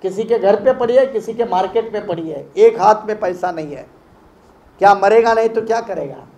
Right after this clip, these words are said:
क्या उनकी बात बीएसपी नहीं करेगी? क्या इनकी बात हमारे आंदोलन का हिस्सा नहीं है? किसान मजदूर आंदोलन नाम का एक आंदोलन कांशीराम साहब ने भी चलाया था, शायद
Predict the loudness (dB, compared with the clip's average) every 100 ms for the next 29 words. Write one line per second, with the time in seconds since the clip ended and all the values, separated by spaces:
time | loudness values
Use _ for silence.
0 | _ _ _ _ _ _ _ _ _ _
1 | _ 0 0 0 -4 -6 -6 2 2 2
2 | -6 0 0 -2 -10 -8 -6 -6 -6 -16
3 | -18 -20 -20 -20 _ _ _ _ _ _
4 | _ _ _ _ _ 4 4 2 -4 -4
5 | -4 2 2 2 -2 0 2 0 -2 -2
6 | -2 -4 -4 -4 -6 -8 -8 -10 -12 -16
7 | -20 _ _ _ _ _ _ _ _ _
8 | _ _ _ _ _ _ _ _ -10 2
9 | 2 2 0 -2 2 0 0 -2 -4 -2
10 | -2 -2 -2 -4 -2 -2 -2 -4 -6 -6
11 | -4 -4 -4 -4 -6 -4 -4 -4 -4 -4
12 | -4 -8 -12 -10 -6 -4 -6 -8 -12 -6
13 | -4 -4